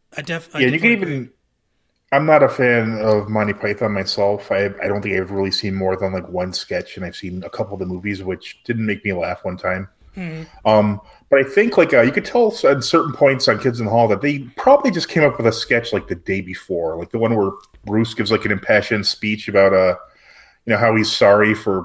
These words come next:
Speaker 2: causing cancer.
Speaker 1: Yeah.
Speaker 2: I mean, they probably just did that, you know, right before then, where Dave gives a, uh,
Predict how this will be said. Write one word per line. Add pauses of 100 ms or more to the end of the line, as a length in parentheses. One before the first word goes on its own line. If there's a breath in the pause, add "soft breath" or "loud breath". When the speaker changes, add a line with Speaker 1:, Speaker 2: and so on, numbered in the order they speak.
Speaker 2:
causing
cancer.
Speaker 1:
Yeah.
Speaker 2:
I
mean,
they
probably
just
did
that,
you
know,
right
before
then,
where (420 loud breath)
Dave
gives
a,
uh,